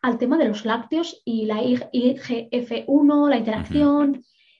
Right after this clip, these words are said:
Speaker 1: Entonces quiero investigarlo más porque de verdad me ha hecho hasta plantearme que de verdad los lácteos, o sea, la lían parda a nivel hormo-,
Speaker 2: Ujú.
Speaker 1: yo creo que es cuando tú estás alterado a nivel hormo-, hormonal, ahí es cuando puede entrar un patrón.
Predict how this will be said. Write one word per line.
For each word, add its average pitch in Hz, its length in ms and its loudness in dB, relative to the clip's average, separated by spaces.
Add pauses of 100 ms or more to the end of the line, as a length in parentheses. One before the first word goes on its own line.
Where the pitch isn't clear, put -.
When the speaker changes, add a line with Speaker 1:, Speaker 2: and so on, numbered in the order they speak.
(120)
Speaker 1:
Entonces 392 300 4
quiero 359 180 6
investigarlo 285 580 4
más 226 240 0
porque 220 280 -6
de 196 80 -4
verdad 233 280 -2
me 214 120 -2
ha 220 40 -2
hecho 349 140 -2
hasta 277 200 -4
plantearme 214 680 -4 (280)
que 247 120 -2
de 202 120 -4
verdad 202 400 -4 (600)
los 247 300 4
lácteos, 208 380 -2
o - 80 -12
sea, 208 300 -10
la 226 200 -6
lían 233 280 0
parda 247 300 -2
a 269 40 0
nivel 214 220 -2
hormo-, 247 220 2
Speaker 2:
Ujú. - 140 -6
Speaker 1:
yo 370 100 4
creo 415 180 -2
que 370 60 -2
es 349 100 -4
cuando 214 240 -4
tú 277 140 0
estás 330 220 -4
alterado 214 360 -4
a 208 60 -4
nivel 233 220 0
hormo-, 254 260 0
hormonal, 208 560 -4 (540)
ahí 254 220 6
es 349 100 2
cuando 233 260 0
puede 247 180 2
entrar 226 220 0
un 254 80 2
patrón. 196 360 -8